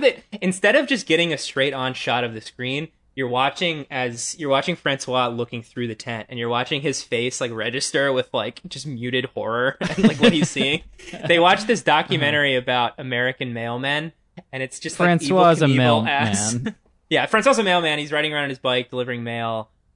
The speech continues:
Speaker 1: Um, much to, I, he's sort of an object of fun within the town. They seem to sort of, like,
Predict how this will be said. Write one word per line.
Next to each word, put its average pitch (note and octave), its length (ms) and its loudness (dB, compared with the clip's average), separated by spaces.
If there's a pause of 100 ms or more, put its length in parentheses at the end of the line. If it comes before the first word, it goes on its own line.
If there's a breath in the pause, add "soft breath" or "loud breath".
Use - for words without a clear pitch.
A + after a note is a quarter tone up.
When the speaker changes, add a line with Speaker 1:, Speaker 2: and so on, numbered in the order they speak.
(260)
Speaker 1:
Um, A2 400 -6 (180)
much C3 360 -4
to, A#2+ 280 -4 (160)
I, F3 120 -6 (300)
he's A#3+ 160 2
sort C4+ 260 4
of E4 80 0
an D4+ 100 0
object C4 400 0
of F3+ 80 -6
fun F#3+ 340 -2
within G3+ 200 -6
the F#3+ 80 -6
town. F#3 300 0
They D3 80 -2
seem D#3 200 -4
to D3 60 -4
sort B2+ 220 -2
of, C3 120 -6
like, A#2+ 160 -4